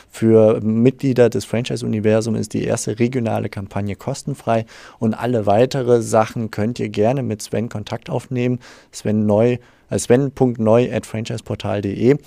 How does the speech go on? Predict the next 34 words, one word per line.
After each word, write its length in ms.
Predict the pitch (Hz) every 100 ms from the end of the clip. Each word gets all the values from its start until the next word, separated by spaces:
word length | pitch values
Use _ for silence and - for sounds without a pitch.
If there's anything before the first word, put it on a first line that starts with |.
| - - - -
Und, 420 | 131 131 131 -
äh, 260 | 123 127 131
ja, 300 | 190 156 90
dann 360 | 101 107 127 -
können 180 | 147
wir 160 | 160 139
gerne 560 | 120 - 123 165 165 135
regionale 460 | 160 170 156 156
Kampagnen 500 | 147 143 139 156 151
schalten 480 | - 113 120 160 175
auf 160 | 143 143
unternehmergesucht 920 | 135 131 135 151 135 120 117 135 -
punkt 280 | 127 117 - - - _ _
com 400 | - 120 180 214 - _ _ _
und 320 | 175 208 -
auch 200 | 117 131
das 220 | - 139 139
Lead-Upgrade 640 | 143 - - - 104 -
aktivieren 500 | - - 104 107 156
und 220 | 196 107
dann 300 | 104 135 151 -
versuchen, 540 | - 113 107 131 - 131
dass 160 | 123
ihr 240 | 151 135 -
ähnliche 380 | 98 113 127 -
Fragen 380 | - 107 120
kriegt, 280 | 117 123 -
wie 220 | 117 113 - _ _
wir 160 | 113 104
sie 160 | 107
hier 220 | 101 110
gerade 400 | 107 95 92 101
besprochen 580 | 98 101 - 95 - 92
haben. 240 | 85 85